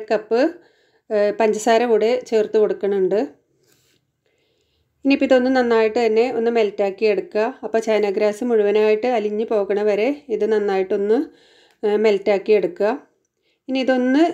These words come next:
തണുത്തതിന് ശേഷം നമുക്കിതൊന്ന് ബീറ്റ് ചെയ്തെടുക്കണം. അപ്പോൾ ഇനി ഇതിലേക്ക് വേണമെങ്കിൽ നിങ്ങൾക്ക് മിൽക്ക് മെയ്ഡ് വേറെ ചേർത്ത് കൊടുക്കണമെന്നുണ്ടെങ്കിൽ അങ്ങനെയും ചേർത്ത് കൊടുക്കാം. അപ്പോൾ പഞ്ചസാരയുടെ അളവ് കൊടു-, കുറച്ചിട്ട്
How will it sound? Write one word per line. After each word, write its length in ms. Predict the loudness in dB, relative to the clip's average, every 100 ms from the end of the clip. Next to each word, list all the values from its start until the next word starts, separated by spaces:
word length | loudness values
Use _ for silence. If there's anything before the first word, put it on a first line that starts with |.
| -4
തണുത്തതിന് 540 | 0 0 2 2 2
ശേഷം 320 | 2 0 -2 -2 -2
നമുക്കിതൊന്ന് 580 | -2 -2 -2 -2 0 -2
ബീറ്റ് 340 | -2 -4 0
ചെയ്തെടുക്കണം. 600 | 0 2 -2 -2 -2 -2 -4 -12 _ _ _ _ _ _ _ _
അപ്പോൾ 120 | -2 0
ഇനി 100 | 0
ഇതിലേക്ക് 340 | 2 2 2
വേണമെങ്കിൽ 340 | 0 0 0 0
നിങ്ങൾക്ക് 320 | -2 -2 0 0 0 0
മിൽക്ക് 320 | 2 0 2
മെയ്ഡ് 280 | 2 4 2
വേറെ 300 | 0 0 -2 -4 -8
ചേർത്ത് 360 | -6 -4 -4 -4
കൊടുക്കണമെന്നുണ്ടെങ്കിൽ 920 | -4 -4 0 0 0 0 0 2 2 0 -4
അങ്ങനെയും 380 | -2 0 0 0
ചേർത്ത് 320 | 0 -2 -2
കൊടുക്കാം. 440 | -2 -2 -2 -2 -4 -6 -16
അപ്പോൾ 160 | -4
പഞ്ചസാരയുടെ 680 | 0 2 2 0 0 0 0
അളവ് 220 | 0 0
കൊടു-, 260 | 0 -2 -2 -4
കുറച്ചിട്ട് 540 | -4 -4 -4 -2 0